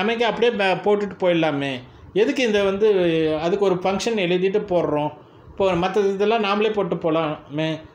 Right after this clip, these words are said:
அதுக்கு எதுக்கு நம்ம வந்து program போகணும், software எதுக்கு எழுதுறோம், function எதுக்கு எழுதுறோம்னு" கேட்கலாம் நீங்க.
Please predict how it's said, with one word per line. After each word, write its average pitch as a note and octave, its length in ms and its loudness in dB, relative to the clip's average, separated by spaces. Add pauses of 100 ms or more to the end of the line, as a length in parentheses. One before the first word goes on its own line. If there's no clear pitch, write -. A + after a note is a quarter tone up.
(160)
அதுக்கு A3 220 2
எதுக்கு A#3+ 220 0
நம்ம G3 180 0
வந்து G3 200 0
program F#3+ 400 0
போகணும், D#3 280 0 (260)
software G3+ 440 2
எதுக்கு F3+ 220 0
எழுதுறோம், D#3 320 -2
function F3+ 380 0
எதுக்கு D#3+ 200 -2
எழுதுறோம்னு" D3 460 -2
கேட்கலாம் B2+ 320 -4
நீங்க. G#2+ 160 -10